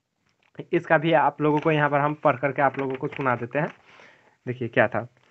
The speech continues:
कि धर के क्षेत्र में, बचपन में धर के क्षेत्र में मुख्यतः दो क्रियाओं का विकास होता है, प्रथम उलटना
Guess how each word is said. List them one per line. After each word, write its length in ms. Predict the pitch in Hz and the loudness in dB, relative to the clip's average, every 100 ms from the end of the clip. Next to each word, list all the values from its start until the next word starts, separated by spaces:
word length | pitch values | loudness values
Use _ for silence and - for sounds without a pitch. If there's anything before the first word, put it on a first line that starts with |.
| - - | -20 0
कि 60 | 160 | 4
धर 200 | 190 180 | 6 6
के 120 | 170 | 4
क्षेत्र 200 | 160 139 | 4 2
में, 120 | 135 | 6
बचपन 300 | 165 - 220 | 6 6 6
में 140 | 214 | 6
धर 160 | 170 196 | 6 6
के 120 | 190 | 4
क्षेत्र 240 | 185 190 185 | 4 4 6
में 60 | |
मुख्यतः 340 | 180 175 - 175 | 6 6 6 6
दो 180 | 160 | 6
क्रियाओं 380 | 170 160 160 165 | 6 6 6 6
का 100 | 165 | 4
विकास 340 | 151 - 165 160 | 2 4 4 4
होता 140 | 165 | 2
है, 60 | 180 | 2
प्रथम 380 | - 151 175 165 | 4 4 4 4
उलटना 420 | 156 151 175 | 6 4 2